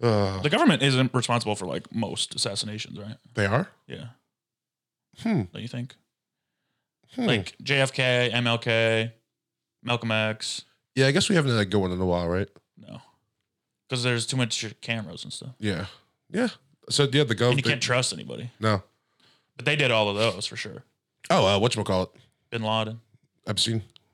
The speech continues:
Speaker 2: Epstein, yeah.
Speaker 1: Yeah.
Speaker 2: Not really assassinated.
Speaker 1: Kinda.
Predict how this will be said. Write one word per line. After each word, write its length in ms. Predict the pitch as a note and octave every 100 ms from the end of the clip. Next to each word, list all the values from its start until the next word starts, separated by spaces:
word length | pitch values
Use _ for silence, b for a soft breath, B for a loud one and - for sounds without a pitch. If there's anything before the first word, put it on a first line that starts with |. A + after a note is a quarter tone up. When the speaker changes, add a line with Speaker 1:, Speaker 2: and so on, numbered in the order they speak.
| _ _ _ -
Speaker 2:
Epstein, 460 | A#2+ A#2 - A#2 A#2
yeah. 220 | A2 A2 A2
Speaker 1:
Yeah. 160 | G2+ F#2 _ _ _ _
Speaker 2:
Not 140 | C3+
really 180 | B2 F#2+
assassinated. 720 | F#2+ G2 F#2+ - - - - - _ _ -
Speaker 1:
Kinda. 300 | F#2+ F#2+